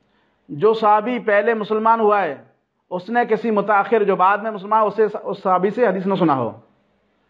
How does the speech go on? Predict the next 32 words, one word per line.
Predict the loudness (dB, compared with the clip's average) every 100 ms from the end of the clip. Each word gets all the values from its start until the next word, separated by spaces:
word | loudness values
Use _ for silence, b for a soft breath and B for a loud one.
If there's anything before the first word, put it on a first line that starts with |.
| _ _ _ _ _ _ _ _ _ _ _ _ _ _ _ _ _ _ _ _ _ _ _
تو | 0
اس | 0 0
کے | 0
لیے | 2 2
چند | 2 0
شرطیں | -2 -2 -2
ہیں۔ | -2 -2
بہرحال | 0 2 0 -2
ایک | -2 0
وجہ | 0
یہ | 0 0
بھی |
بیان | -2 -2 -2
کی | -2
جاتی | 0 2
ہے، | 2
لیکن | 2 0 -4 -6 b b b b -8
اس | 0
میں | 2 4
یہ | 4 4
لحاظ | 2 0
رکھنا | -2 -2 0
ضروری | 2 2 2
ہے | 2
کہ | 2 2
جو | 4 0
بعد | 0 0 2 2
میں | 0
مسلمان | -4 -2 0 0
ہوا | 2 0
ہے | 0
صحابی، | 0 0 0 -4